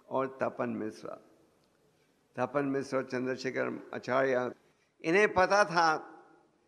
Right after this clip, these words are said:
कि चैतन्य महाप्रभु जी स्वयं भगवान हैं। जब महाप्रभु जी प्रकट हुए थे, सब नहीं पहचान पाए कि वो स्वयं भगवान हैं।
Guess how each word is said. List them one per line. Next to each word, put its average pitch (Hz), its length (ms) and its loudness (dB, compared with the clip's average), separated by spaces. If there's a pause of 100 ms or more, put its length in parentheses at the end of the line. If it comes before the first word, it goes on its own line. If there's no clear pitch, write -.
(160)
कि 165 100 -2
चैतन्य 196 560 2
महाप्रभु 190 540 4
जी 190 180 0
स्वयं 175 380 4
भगवान 131 580 2
हैं। 101 260 -8 (640)
जब 165 120 0
महाप्रभु 190 600 4
जी 185 120 0
प्रकट 175 460 0
हुए 175 260 2
थे, 156 380 0 (1000)
सब 208 340 4
नहीं 226 160 6
पहचान 208 420 6
पाए 190 240 6
कि 185 120 -4
वो 180 120 4
स्वयं 160 440 2
भगवान 120 480 2
हैं। - 460 -12